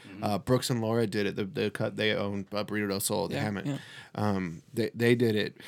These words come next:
Speaker 2: and just had really, really great stories about it. Um,
Speaker 3: It'll, it just
Speaker 2: uh,
Speaker 3: changes you,
Speaker 2: yeah,
Speaker 3: you know?
Speaker 2: for sure.
Speaker 3: Um,
Speaker 2: So, I don't know. I, I'll have to figure it out sooner than later 'cause I'm getting old as shit. But, like, I'm gonna have to figure out a way to get over there for at least, like, three or four months.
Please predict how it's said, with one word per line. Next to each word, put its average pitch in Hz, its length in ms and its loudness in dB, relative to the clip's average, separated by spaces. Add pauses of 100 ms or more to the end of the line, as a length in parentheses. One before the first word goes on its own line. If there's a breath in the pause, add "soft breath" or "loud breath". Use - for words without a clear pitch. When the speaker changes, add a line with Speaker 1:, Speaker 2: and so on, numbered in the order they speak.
(200 loud breath)
Speaker 2:
and 107 220 -4
just 104 160 -4
had 98 280 -2
really, 113 440 8
really 127 340 8
great 117 260 6
stories 104 360 2
about 101 280 4
it. 101 160 2 (360 loud breath)
Um, 92 520 -6 (220)
Speaker 3:
It'll, 151 200 0 (180)
it 135 120 -4
just 135 320 -4
Speaker 2:
uh, - 20 -2
Speaker 3:
changes 147 460 -2
you, 71 260 -6
Speaker 2:
yeah, 117 320 6
Speaker 3:
you 107 60 -6
know? 127 260 -4
Speaker 2:
for 107 140 0
sure. 107 360 -2 (640 soft breath)
Speaker 3:
Um, - 420 -14 (520 soft breath)
Speaker 2:
So, - 320 -6 (320 loud breath)
I 110 60 0
don't 101 100 0
know. 92 240 -4
I, 113 80 -2
I'll 120 200 6
have 127 160 4
to - 60 -10
figure 107 300 2
it 104 80 0
out 101 480 -2
sooner 117 340 4
than 98 200 -2
later 98 260 0
'cause - 140 -6
I'm 98 80 -4
getting 101 180 -2
old 98 240 -2
as 98 80 -2
shit. 101 380 0
But, 95 140 0
like, 101 180 0
I'm 104 80 0
gonna 113 100 4
have 110 120 0
to 107 80 -6
figure 107 260 0
out 101 60 2
a 101 40 0
way 101 140 2
to 101 60 -2
get 98 120 -2
over 98 140 0
there 101 120 0
for 104 140 -2
at 82 60 -2
least, 113 180 2
like, 101 140 -2
three 101 160 -4
or 87 60 -4
four 92 200 -6
months. 90 380 -8